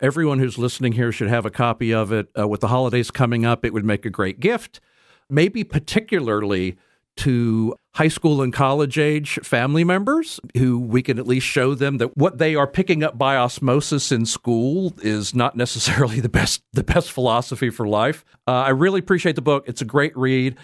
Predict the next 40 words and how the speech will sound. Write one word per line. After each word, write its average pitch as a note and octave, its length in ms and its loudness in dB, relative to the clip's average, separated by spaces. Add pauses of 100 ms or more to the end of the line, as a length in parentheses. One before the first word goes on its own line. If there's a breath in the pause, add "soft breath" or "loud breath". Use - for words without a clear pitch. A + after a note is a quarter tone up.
(260 loud breath)
I, A#2+ 240 2
I A#2+ 80 0
hope D#3+ 240 0
it's C#3+ 180 -4
received C#3 480 0
well. A#2+ 540 0 (220 soft breath)
It C#3 80 -2
sounds E3+ 280 0
like E3+ 200 0
you're D3+ 100 0
not D3 240 0
particularly C3+ 640 0
optimistic B2+ 960 0 (520)
that B2+ 140 0
this C#3 180 -2
is B2 100 -4
gonna B2 180 0
be A#2+ 120 0
a A#2 40 4
shorter C#3+ 420 0
term C3 340 0
rather B2+ 280 2
than A2 180 0
a G#2+ 60 0
longer A#2+ 360 0
term C#3+ 360 0
phenomenon, D3 720 0
but, G#2+ 420 -2
uh, G#2+ 340 0
y-, A2 140 -12
your, A#2 300 -2
your, B2 260 0
your C3+ 160 2
book F#3 300 2
is D3 180 -2
at B2+ 140 -2
least D#3 440 0 (380 soft breath)
a C3+ 120 2
solid D3 720 0
pushback A#2+ 720 -2